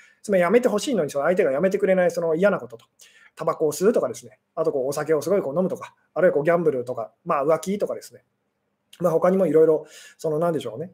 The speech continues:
えー、あると思うんですけども、でもそれっていうのが実はその、なんでしょう、相手にとっての痛み止めなんですっていうのをこう、まず、なんでしょうね、え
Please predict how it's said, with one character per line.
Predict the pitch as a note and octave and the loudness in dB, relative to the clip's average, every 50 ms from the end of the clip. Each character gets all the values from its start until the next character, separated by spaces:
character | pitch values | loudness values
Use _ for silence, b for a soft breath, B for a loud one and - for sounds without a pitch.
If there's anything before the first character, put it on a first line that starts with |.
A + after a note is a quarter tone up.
| _ | _
え | - D3 C#3+ C#3 C3 C3 B2+ - | -6 -6 -4 -4 -4 -4 -6 0
ー、 | - | 2
あ | G#3+ | 0
る | F#3+ - | 0 0
と | C#3+ C3+ | -4 -2
思 | F#3 C4 | 0 0
う | C4+ | 0
ん | E3+ | 0
で | C#3 | -2
す | - - | -6 -8
け | C3 | -10
ど | B2 C3 | -10 -8
も、 | C#3 D3 B2 G#2 - b b b b b b b b | -8 -8 -8 -8 -12 b b b b b b b b
で | F3+ | -4
も | E3+ D3 | -4 -2
そ | - F#3 | 0 0
れ | B3+ D#4+ | 0 0
っ | |
て | D#4 - - F3+ | -2 -2 -2 0
い | |
う | D3+ | 0
の | C#3+ | 2
が | C#3 C#3 C3 B2+ | 2 2 0 0
実 | B2+ D3 D3 - A3 | -4 -4 2 6 6
は | E3 C#3 C3+ B2 | 6 6 4 0
そ | A#2+ C#3+ C3 | -4 -8 -8
の、 | B2 A#2+ | -8 -6
な | C#3 E3 | -6 -6
ん | - | -6
で | D3+ | -6
し | - | -8
ょ | A#2+ | -2
う、 | C3+ | 0
相 | F#3+ C#4 C#4 | 0 0 0
手 | - E4+ | -2 -2
に | A#3 E3 | -2 0
と | - F3+ F#3 | -2 -2 -2
っ | F3+ | -2
て | D#3 | -6
の | B2+ A#2 | -8 -8
痛 | A#2+ B2 G#3+ A#3+ D4 | -4 0 0 2 2
み | D#4 C4+ | 2 2
止 | D4 | 2
め | C#4 C#4 C4+ | 2 2 2
な | C4 B3 | 2 2
ん | A3 | 0
で | D#3+ C3 | -2 -2
す | - - D#3 | -4 -8 -10
っ | |
て | - _ _ _ - C3 | -10 _ _ _ -8 -4
い | E3 G3 | 0 2
う | A3 A3 | 2 2
の | E3 C#3 | 2 0
を | C3 C#3+ C3+ A#2+ | 0 -2 -2 -4
こ | - - C3 B2+ B2 B2 B2 B2 A#2+ - | -6 -6 -6 -6 -6 -6 -6 -8 -8 -6
う、 | E3+ | -2
ま | F3+ G3 F#3+ | 0 0 0
ず、 | E3 E3 D3 B2+ A2+ B2 | 0 -2 -4 -4 -4 -4
な | D#3+ E3+ | -4 -4
ん | |
で | D3+ B2+ | -4 -6
し | - | -10
ょ | A2+ A2+ | -14 -16
う | |
ね、 | B2 B2+ _ | -16 -18 _
え | _ | _